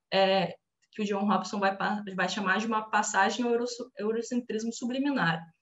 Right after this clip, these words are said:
em que no léxico das teorias a gente passa a encontrar aquela ideia de uma superioridade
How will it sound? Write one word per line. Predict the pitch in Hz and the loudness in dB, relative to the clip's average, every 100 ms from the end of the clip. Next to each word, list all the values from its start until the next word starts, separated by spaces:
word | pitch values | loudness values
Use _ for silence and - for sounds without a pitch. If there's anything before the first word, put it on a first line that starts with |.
| _ _ - | _ _ -4
em | 214 | -2
que | 214 220 190 | 0 -2 2
no | 214 | 2
léxico | 208 202 - - - | 2 0 -2 -6 -4
das | 226 262 - | 2 2 2
teorias | 359 285 240 254 320 196 180 - _ _ _ _ _ _ - | 0 4 4 2 0 0 -2 -8 _ _ _ _ _ _ 2
a | 208 | 2
gente | 214 214 | 2 0
passa | 233 254 294 | 2 2 2
a | 285 | -2
encontrar | 269 269 220 220 214 240 277 - - | 0 0 0 0 2 4 2 -2 -6
aquela | - 208 214 226 | -2 -2 0 0
ideia | 233 208 220 240 | 0 2 2 2
de | 240 | 4
uma | 240 247 | 2 2
superioridade | 262 269 254 254 233 214 269 269 277 | 2 4 6 6 6 2 2 0 -4